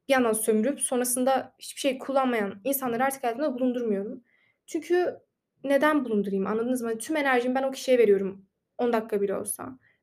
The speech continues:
Belki kafama takılıyor onu üzen şey. Genelde takılmıyor artık, umurumda değil. <laughs> Sonra hani on dakikam gitmiş oluyor ve o insan yine kötü oluyor. O zaman bana ne yani? Bu bencillik değil. Zaten bencillikle ilgili yeni bir podcast çekmeyi çok istiyorum.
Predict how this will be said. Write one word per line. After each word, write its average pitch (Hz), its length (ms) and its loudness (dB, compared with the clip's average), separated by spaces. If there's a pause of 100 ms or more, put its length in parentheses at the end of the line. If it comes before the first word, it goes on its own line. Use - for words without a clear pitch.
Belki 247 260 0
kafama 254 320 -2
takılıyor 208 520 -4 (220)
onu 220 160 -4
üzen 208 260 -2
şey. - 360 -10 (100)
Genelde 214 300 -4
takılmıyor 214 500 -6
artık, - 260 -14
umurumda 208 280 -2
değil. - 240 -8 (560)
<laughs> - 560 -18
Sonra 330 460 4 (120)
hani 233 400 -2
on 277 160 6
dakikam 302 380 4
gitmiş 294 280 -4
oluyor 247 200 4
ve 254 40 8
o 262 80 10
insan 269 420 -2
yine 254 240 2
kötü 208 280 -4
oluyor. 202 260 0
O 220 40 -2
zaman 220 460 -4 (220)
bana 202 200 -2
ne 196 120 -6
yani? - 260 -14 (680)
Bu 339 260 -4
bencillik 262 500 0
değil. 208 320 0
Zaten 294 300 -2
bencillikle 277 500 2
ilgili 262 160 -6
yeni 254 160 0
bir 269 100 -6
podcast 254 360 -6
çekmeyi 233 280 -6
çok 220 200 -10
istiyorum. - 420 -12